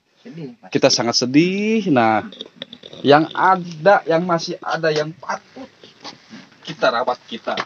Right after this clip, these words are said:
Speaker 2: jaga bersama ya. Karena situs-situs yang di sana sudah tenggelam.
Speaker 1: Tenggelam, sudah
Speaker 2: Tenggelam
Speaker 1: sudah
Speaker 2: dan
Speaker 1: hancur, gitu ya.
Speaker 2: sudah hancur dan sebagian memang ada yang
Speaker 1: Mm-hmm.
Speaker 2: dipindahkan.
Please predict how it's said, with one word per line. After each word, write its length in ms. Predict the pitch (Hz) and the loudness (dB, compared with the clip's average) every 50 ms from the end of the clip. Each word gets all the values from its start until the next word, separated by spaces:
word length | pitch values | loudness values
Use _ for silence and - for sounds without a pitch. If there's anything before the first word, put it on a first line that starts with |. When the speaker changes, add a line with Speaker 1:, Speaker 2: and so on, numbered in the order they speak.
| - _ _ _ _ - - - 123 - | -8 _ _ _ _ -20 -20 -20 -6 0
Speaker 2:
jaga 320 | 139 143 147 151 156 139 - - _ 120 | 2 4 4 4 2 0 0 -4 _ -12
bersama 640 | 113 110 - - 120 117 113 107 101 - - - 135 | -10 -10 -6 -4 -4 -4 -4 -4 -4 -4 -4 -4 -6
ya. 240 | 143 156 160 - _ _ _ _ _ _ _ _ _ _ _ _ | -8 -10 -10 -12 _ _ _ _ _ _ _ _ _ _ _ _
Karena 400 | - 123 131 160 165 165 - - _ _ - _ _ _ _ _ _ _ _ _ _ _ _ - | -4 -4 -2 0 0 0 0 -2 _ _ -20 _ _ _ _ _ _ _ _ _ _ _ _ -14
situs-situs 480 | - 165 165 185 165 - 165 160 160 - - | -12 -8 -6 -6 -6 -6 -8 -8 -8 -8 -8
yang 160 | 147 139 127 - _ _ _ _ _ _ _ _ _ _ _ _ _ | -10 -12 -14 -18 _ _ _ _ _ _ _ _ _ _ _ _ _
di 80 | - 147 | -8 -8
sana 240 | - - 135 131 127 | -6 -6 -6 -8 -8
sudah 240 | - 127 113 104 - - - - - _ _ _ _ _ _ _ _ _ _ _ - | -8 -8 -8 -8 -10 -10 -16 -20 -20 _ _ _ _ _ _ _ _ _ _ _ -6
tenggelam. 480 | 143 135 156 160 151 131 117 98 - | -2 2 4 6 6 4 4 0 -6
Speaker 1:
Tenggelam, 380 | 104 101 101 110 123 127 127 127 127 - | -12 -20 -18 -14 -12 -10 -10 -10 -12 -16
sudah 220 | 110 107 104 - - _ _ _ 117 | -20 -20 -20 -20 -20 _ _ _ -10
Speaker 2:
Tenggelam 320 | 123 113 123 123 123 127 135 | -4 -2 0 2 2 2 0
Speaker 1:
sudah 80 | 131 | 0
Speaker 2:
dan 140 | 123 117 120 113 | -2 -4 -4 -4
Speaker 1:
hancur, 400 | - - - 127 127 131 131 - | -8 -10 -14 -18 -20 -20 -20 -20
gitu 240 | - 120 _ _ | -20 -20 _ _
ya. 80 | - 139 | -18 -16
Speaker 2:
sudah 260 | - - 127 117 104 - | -12 -8 -8 -8 -6 -6
hancur 340 | 117 117 117 - 139 135 131 123 | -6 -8 -8 -6 -4 -4 -4 -4
dan 80 | - - | -6 -12
sebagian 580 | - - - - 117 110 107 113 123 131 135 135 127 | -16 -16 -8 -6 -6 -6 -4 -6 -4 -4 -4 -4 -4
memang 240 | 127 165 185 175 - | -2 -2 -2 -2 0
ada 240 | 113 113 117 120 | -2 -2 -2 -2
yang 240 | 113 113 101 95 98 | -2 -2 -4 -6 -8
Speaker 1:
Mm-hmm. 880 | 95 98 92 92 - - - - - - - - - 90 - - 214 254 - _ _ - _ - - - _ _ _ _ - | -14 -20 -20 -20 -20 -20 -20 -20 -16 -16 -16 -16 -16 -20 -20 -20 -20 -20 -20 _ _ -20 _ -20 -20 -20 _ _ _ _ -6
Speaker 2:
dipindahkan. 420 | - 139 - - - - - | 0 2 2 2 4 4 4